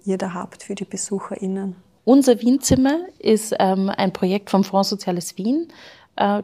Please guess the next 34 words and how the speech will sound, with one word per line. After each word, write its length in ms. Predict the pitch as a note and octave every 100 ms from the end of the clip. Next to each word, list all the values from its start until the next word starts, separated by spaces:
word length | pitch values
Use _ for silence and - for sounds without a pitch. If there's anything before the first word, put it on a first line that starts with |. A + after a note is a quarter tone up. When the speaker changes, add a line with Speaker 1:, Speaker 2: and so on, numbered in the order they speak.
| -
Speaker 2:
der 160 | G3
sich 420 | F#3+ G3+ - - -
überlegt 600 | F#3 F3 F#3+ G3 - B3
hat, 360 | A#3 - -
auf 200 | - -
Basis 440 | D#3 F3 F#3+ F3 -
der, 380 | E3 D3+ D3+ -
ähm, 360 | D3+ D3 C#3+ D3 -
Strategie 640 | - E3 E3 E3 F#3 G#3+
der 100 | G3+
Stadtregierung 840 | - F#3+ A3 - D3+ E3 D#3+ F#3+ G3+ - -
Speaker 1:
Mhm. 120 | A3+ -
Speaker 2:
zweitausendfünfzehn 960 | E3+ E3+ E3+ F#3 - B3 B3+ - A#3
schon, 200 | A3+ A3
wo 60 | G#3
das 140 | G3
Thema 240 | - G3 F#3+
Grätzel 440 | - G3 - A#3+
mal 200 | G#3 F#3
ganz, 380 | F#3 F#3 - -
ganz 220 | F#3 F3+
groß 440 | - F3 G#3+ - B3
war, 160 | C4 - - - - - -
weil 140 | F3
es 100 | G3
eben 220 | - G#3+ G3
darum 260 | F#3+ F#3+
ging, 280 | G3 G3+ F#3+
Menschen 320 | F#3 F#3 F#3+
partizipativ, 1000 | F#3+ F3+ F#3 - F#3+ - G#3 G#3 - - - _ -
ähm, 300 | F3+ F3+ F3+ - - - - - -
wieder 300 | F#3 F#3 F3+
zu 180 | -
aktivieren, 720 | E3 - - F3+ F#3 A#3+ B3